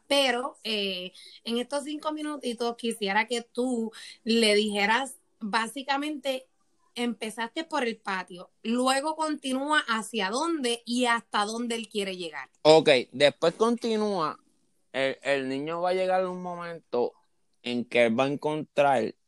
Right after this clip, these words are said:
Speaker 2: la manera en que la niña se encuentre sola en su casa.
Speaker 1: Ujú.
Speaker 2: Va a llegar un momento dado en que él va a llegar, va a llamarla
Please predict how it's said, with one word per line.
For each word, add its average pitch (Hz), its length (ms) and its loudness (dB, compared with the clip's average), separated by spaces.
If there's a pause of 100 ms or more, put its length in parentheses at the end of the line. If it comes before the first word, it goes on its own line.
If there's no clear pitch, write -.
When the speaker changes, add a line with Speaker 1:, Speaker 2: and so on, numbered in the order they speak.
(300)
Speaker 2:
la 117 300 2
manera 117 800 0
en 127 200 2
que 120 140 2
la 113 160 4
niña 123 320 0
se 139 140 -6
encuentre 131 640 2
sola 156 560 4
en 117 220 -2
su 104 180 -6
casa. 104 400 2 (680)
Speaker 1:
Ujú. 156 380 -20 (560)
Speaker 2:
Va 98 60 0
a - 20 4
llegar 120 280 8
un 139 120 2
momento 156 480 0
dado 160 440 6 (100)
en 113 240 -4
que 117 140 -6
él 104 160 -4
va 113 80 2
a 123 40 0
llegar, 135 380 0 (360)
va 101 240 -4
a 104 40 -4
llamarla 123 760 0